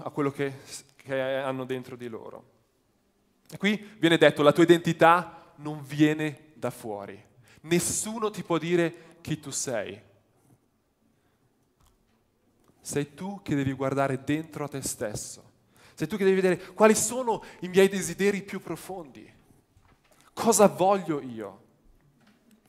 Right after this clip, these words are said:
Sei tu che devi trovare il tuo vero io ed esprimerlo.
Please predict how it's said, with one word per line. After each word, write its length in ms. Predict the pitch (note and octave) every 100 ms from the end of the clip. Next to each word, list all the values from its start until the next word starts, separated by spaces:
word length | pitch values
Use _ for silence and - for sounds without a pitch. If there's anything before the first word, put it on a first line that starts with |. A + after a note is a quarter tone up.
| -
Sei 300 | - D3+ D3+
tu 340 | F#3 G3+ G3 _ _ _ _
che 120 | - D3+
devi 220 | E3+ E3+
trovare 800 | D3+ C#3+ D#3+ E3 D#3+ D3+ - _ - _ _ -
il 180 | D#3+ -
tuo 160 | G3
vero 300 | F#3 F#3 E3+
io 560 | F3 F#3+ F#3+ F#3 - -
ed 160 | - C#3
esprimerlo. 800 | D3 - C#3 B2+ A#2 G#2+ F2+